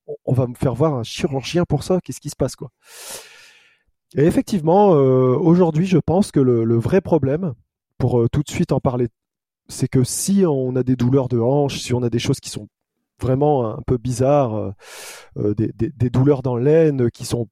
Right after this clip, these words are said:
persévérantes, qu'on est traité par une, pour une pubalgie, à long terme, euh, parce que on sait que c'est du long terme une pubalgie, mais à, à un moment donné, ça doit s'arrêter si on fait tout bien les choses. Euh, il faut aller voir tout de suite, je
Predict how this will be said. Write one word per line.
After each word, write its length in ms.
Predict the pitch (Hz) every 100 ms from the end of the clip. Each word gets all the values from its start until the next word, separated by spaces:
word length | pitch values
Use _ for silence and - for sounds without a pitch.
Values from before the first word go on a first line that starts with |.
| _
persévérantes, 720 | 156 143 - 139 139 143 156
qu'on 260 | - 120 117
est 80 | 117
traité 320 | - 139 151
par 220 | - 117
une, 100 | 127 - _
pour 200 | - 123
une 100 | 123
pubalgie, 600 | - 160 139 123 139 147 - _ _ - _ _ _
à 120 | 123 123
long 220 | 135 143
terme, 420 | - 160 160 123
euh, 160 | 101 104
parce 160 | 110 -
que 80 |
on 300 | 113 110 123
sait 160 | 131 170
que 60 | -
c'est 100 | 139
du 120 | 127
long 160 | 143
terme 280 | - 156 135
une 80 | 120
pubalgie, 480 | 113 113 110 107 107
mais 320 | 101 - - 143 _
à, 160 | - - _
à 80 | 131
un 20 |
moment 240 | 135 139
donné, 240 | 135 139 170
ça 140 | 139
doit 180 | 120 127
s'arrêter 420 | - 127 131 160
si 140 | 147 135
on 60 |
fait 160 | - 127
tout 240 | - 131 113
bien 240 | 113 135
les 80 | 131
choses. 300 | 135 156 104 - _ - - - - _ _ _ -
Euh, 500 | 131 127 123 117 110 - _ _ _
il 80 | -
faut 180 | 110 170
aller 120 | 156
voir 200 | 143 151 -
tout 140 | - 196
de 80 |
suite, 320 | - 175 - -
je 160 | -